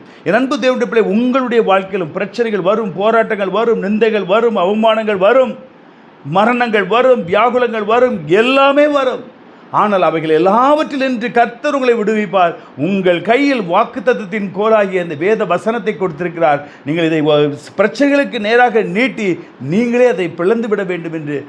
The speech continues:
ஆண்டவர் விரும்புகிறார். இரண்டாவதாக பாருங்க, யோசுவாவின் புஸ்தகத்தை திருப்பிக் கொள்ளுங்க. யோசுவாவை ஆண்டவர் வந்து வழிநடத்தி செல்கிறார். மோசேக்கு அப்புறம் யோசுவாவை ஆண்டவர் வழிநடத்தி செல்லும் பொழுது இந்த யோசுவாவுக்கு என்ன நடக்கிறது என்றால், இவர்கள் கடந்து செல்லும் பொழுது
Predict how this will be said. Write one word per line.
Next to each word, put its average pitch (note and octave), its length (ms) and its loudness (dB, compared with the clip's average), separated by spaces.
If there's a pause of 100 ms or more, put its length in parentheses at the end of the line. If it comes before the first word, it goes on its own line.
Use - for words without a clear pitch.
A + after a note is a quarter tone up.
(180)
ஆண்டவர் D3+ 500 -2
விரும்புகிறார். A#2 560 -10 (180)
இரண்டாவதாக A3+ 680 2
பாருங்க, D#3+ 480 0 (280)
யோசுவாவின் A#3+ 800 0
புஸ்தகத்தை F3 480 -4
திருப்பிக் E3 300 -6
கொள்ளுங்க. C#3+ 460 -2 (300)
யோசுவாவை G3 1000 2 (100)
ஆண்டவர் A3+ 480 0
வந்து G#3 380 0
வழிநடத்தி G3 460 -4
செல்கிறார். E3 340 -2 (180)
மோசேக்கு F3 380 -4
அப்புறம் G3+ 300 -2 (340)
யோசுவாவை G#3 580 2
ஆண்டவர் F3+ 460 -2
வழிநடத்தி G3 260 -4
செல்லும் E3+ 280 -6
பொழுது G#3+ 440 0 (200)
இந்த C4 280 0
யோசுவாவுக்கு A#3 960 0
என்ன G3+ 180 -2
நடக்கிறது F#3 380 -6
என்றால், A3+ 200 -2
இவர்கள் G3+ 360 -2
கடந்து G#3 360 -2
செல்லும் G3 220 -4
பொழுது F#3+ 420 -2